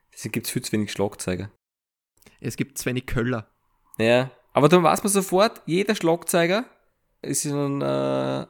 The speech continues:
Speaker 1: Einfamilienhaus aufgewachsen.
Speaker 2: <laughs>
Speaker 1: Weil das kannst, <laughs> das kannst du einfach in einer Wohnung nicht lernen.
Speaker 2: Da ist man schon ein bisschen privilegierter, gell, wenn man Schlagzeug spielen kann.
Speaker 1: Mm, das sieht man ihnen auch an. Aber das sind ja eigentlich alles mehr so, so Fähigkeiten.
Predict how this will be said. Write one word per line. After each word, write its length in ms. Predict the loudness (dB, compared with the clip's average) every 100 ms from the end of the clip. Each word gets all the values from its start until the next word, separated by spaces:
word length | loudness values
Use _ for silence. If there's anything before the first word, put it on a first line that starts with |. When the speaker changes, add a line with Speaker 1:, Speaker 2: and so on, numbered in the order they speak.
| -6
Speaker 1:
Einfamilienhaus 720 | -4 -2 -4 -4 -4 -6 -6
aufgewachsen. 600 | -10 -8 -10 -8 -6 -2 -2 -2
Speaker 2:
<laughs> 140 | -8 -4
Speaker 1:
Weil 120 | -2
das 140 | 0
kannst, 500 | 4 6 6 2 -2 -10 -8
<laughs> 120 | 0
das 200 | 2 2
kannst 380 | 2 0 -2 -6
du 120 | -4
einfach 80 | -4
in 140 | -4
einer 180 | -4 -4
Wohnung 300 | -6 -6 -8
nicht 160 | -10
lernen. 320 | -10 -12 -12 -16 -20 _ -20 _ _ _ _ _ _ _ _ _ -6
Speaker 2:
Da 100 | -4
ist 100 | -2
man 80 |
schon 100 | -2
ein 40 | -2
bisschen 200 | -2 -2
privilegierter, 720 | -2 -2 -2 -2 -2 -2 -4
gell, 140 | -6 -4
wenn 60 |
man 80 | -6
Schlagzeug 460 | -8 -10 -10 -12 -12
spielen 220 | -10 -10
kann. 180 | -10 -14 _ _ _
Speaker 1:
Mm, 460 | -4 0 2 0 -2 -8
das 360 | -10 -6 -6 -4
sieht 180 | -6 -2
man 120 | -2
ihnen 180 | -2 -2
auch 220 | -4 -4
an. 140 | -8 -12 _ _ _ _ _ _ _ _ _ _
Aber 140 | 2 4
das 100 | 4
sind 100 | 2
ja 100 | 4
eigentlich 200 | 2 2
alles 280 | 0 2 2
mehr 160 | 0
so, 120 | 0
so 160 | -2 -4
Fähigkeiten. 840 | -2 2 2 2 0 0 -2 -6